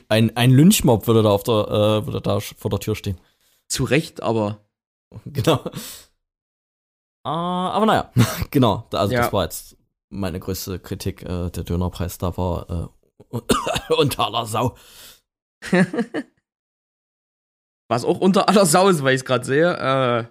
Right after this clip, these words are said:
Speaker 2: die, die, die Wahlprognosen. Auch schön.
Speaker 1: So, ähm, für,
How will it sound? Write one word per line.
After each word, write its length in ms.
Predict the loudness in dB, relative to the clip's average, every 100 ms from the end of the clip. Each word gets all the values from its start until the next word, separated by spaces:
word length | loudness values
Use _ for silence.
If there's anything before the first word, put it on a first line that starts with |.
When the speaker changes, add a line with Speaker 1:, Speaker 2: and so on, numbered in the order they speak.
| _ _ -6
Speaker 2:
die, 460 | -2 -2 -2 -6 -12 _ _ _ _ _ _ _ _
die, 100 | -12
die 340 | -12 -12 -10 -2
Wahlprognosen. 920 | 0 0 -2 -6 -4 -4 -4 -6 -10 _ _ -16
Auch 80 | -16
schön. 380 | -12 -8 -8 -8 _ _ _ _ -20 -20 _ _ _ -20
Speaker 1:
So, 300 | -12 -8 -4
ähm, 320 | -2 -2 -2 -6 _ _
für, 480 | -2 2 4 2 -2